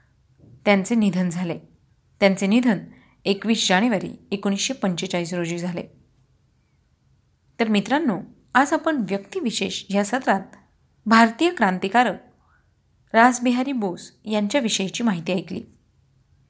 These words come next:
ही माहिती तुम्हाला कशी वाटली, ते आम्हाला नक्की कळवा.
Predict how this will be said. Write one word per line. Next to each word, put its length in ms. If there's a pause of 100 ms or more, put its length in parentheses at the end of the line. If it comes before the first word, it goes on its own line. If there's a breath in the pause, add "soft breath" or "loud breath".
(300)
ही 120
माहिती 300
तुम्हाला 260
कशी 300
वाटली, 360 (420 soft breath)
ते 40
आम्हाला 280
नक्की 340
कळवा. 320